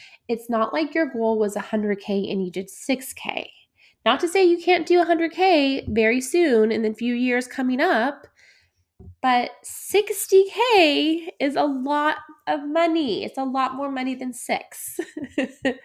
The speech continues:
So I know you can do it. I know it may seem like, "Okay, but I've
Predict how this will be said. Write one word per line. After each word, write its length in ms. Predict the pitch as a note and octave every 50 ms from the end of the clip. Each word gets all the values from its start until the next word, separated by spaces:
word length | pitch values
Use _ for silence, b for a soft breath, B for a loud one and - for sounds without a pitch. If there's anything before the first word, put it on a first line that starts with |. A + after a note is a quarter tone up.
| B B B B B B B B B B B
So 360 | - - - C#4 C4 B3+ - - - _ _ - -
I 100 | C4 C#4
know 420 | C4 C#4 C#4 D4 C#4+ D#4 F#4 G4
you 220 | F#4 E4 D#4 E4 D#4+
can 380 | E4 - - D#4 D#4 D4+ C4
do 260 | - - A3+ C4+ C#4
it. 140 | A#3 - - -
I 120 | G#3 A3
know 220 | A3 A#3 B3 C4+ C#4
it 60 | C#4
may 160 | C4+ C4 C4
seem 280 | B3+ - - B3+ A#3+ A#3+
like, 220 | A#3+ A3+ G#3+ -
"Okay, 280 | G3+ - - _ C#4 C4
but 160 | C4 - -
I've 220 | - G#3+ G#3 G3+